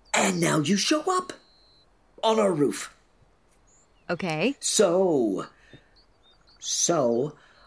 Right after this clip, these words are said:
Speaker 1: I repeat, what the fuck?
Speaker 2: It's funny, isn't it? Unexpected gifts.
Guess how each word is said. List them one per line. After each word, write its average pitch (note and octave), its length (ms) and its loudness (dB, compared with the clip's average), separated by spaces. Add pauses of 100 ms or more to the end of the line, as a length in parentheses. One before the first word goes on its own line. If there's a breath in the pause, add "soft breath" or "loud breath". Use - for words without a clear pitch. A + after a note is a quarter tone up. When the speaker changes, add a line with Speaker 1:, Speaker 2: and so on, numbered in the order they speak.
(640 soft breath)
Speaker 1:
I D3 220 2
repeat, F#2+ 960 -4 (1000 soft breath)
what - 200 2
the G#3 80 0
fuck? - 500 -2 (1160 soft breath)
Speaker 2:
It's - 220 -8
funny, D#3+ 560 -2 (360)
isn't B3+ 300 -2
it? C4 180 -4 (140)
Unexpected G#3+ 760 -4
gifts. - 520 -6